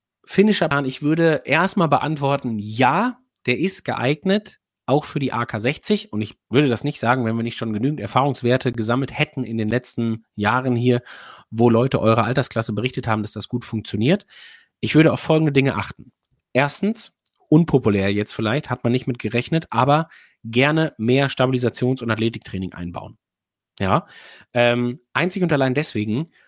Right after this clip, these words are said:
weil gerade so die ganze Muskulatur drumrum, die jetzt vielleicht auch schon, und das verzeiht ihr mir jetzt bitte, um Gottes Willen,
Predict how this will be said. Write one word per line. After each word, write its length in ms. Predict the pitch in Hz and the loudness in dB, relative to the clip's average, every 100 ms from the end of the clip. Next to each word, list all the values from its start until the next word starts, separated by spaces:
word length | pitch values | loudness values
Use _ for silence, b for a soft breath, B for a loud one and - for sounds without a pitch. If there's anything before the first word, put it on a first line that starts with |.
| b b | b b
weil 420 | 110 117 123 127 123 | -2 2 4 4 2
gerade 400 | 120 139 165 165 | 2 2 4 4
so 320 | 143 135 135 | 6 6 4
die 160 | 127 120 | 2 -2
ganze 320 | 147 180 175 | 0 0 0
Muskulatur 680 | 170 - 147 127 - 185 160 | -2 -2 -4 -4 -4 -2 -2
drumrum, 680 | 131 131 113 123 123 90 - b b b - | 0 -2 2 4 4 0 -8 b b b -8
die 100 | 135 | -4
jetzt 220 | 135 - | -2 -2
vielleicht 500 | 117 117 156 196 - | 0 2 2 0 -2
auch 140 | 107 | -6
schon, 240 | - 135 143 | -2 -2 -2
und 120 | 104 | -2
das 140 | 113 | -2
verzeiht 400 | - - 139 151 | -2 -2 0 0
ihr 100 | 87 | -2
mir 120 | 95 | -6
jetzt 240 | 85 85 - | -6 -8 -10
bitte, 200 | 95 - | -8 -6
um 120 | 117 | -2
Gottes 320 | 127 131 - 131 | -2 -4 -6 -4
Willen, 280 | 95 117 | -2 -4